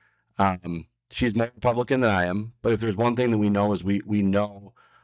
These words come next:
what it takes to win and lose campaigns in this state. And in speaking with a number of people, uh, Tom Emmer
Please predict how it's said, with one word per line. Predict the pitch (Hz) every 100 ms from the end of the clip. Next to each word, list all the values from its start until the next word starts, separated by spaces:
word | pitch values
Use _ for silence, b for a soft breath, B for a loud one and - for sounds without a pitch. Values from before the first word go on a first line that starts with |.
| b b -
what | 110
it | 107
takes | - 110 -
to | 107
win | 101 113
and | 107
lose | 104 107
campaigns | - 101 90 98 98 90
in | 85
this | 80
state. | - 80 80
And | 80 101 95
in | 92
speaking | 82 - 117 113 107
with | 101
a | 104
number | 104 101
of | 92
people, | - 117 98 85 - b b b b b
uh, | 95 90 87 -
Tom | - 123 120
Emmer | 110 101 95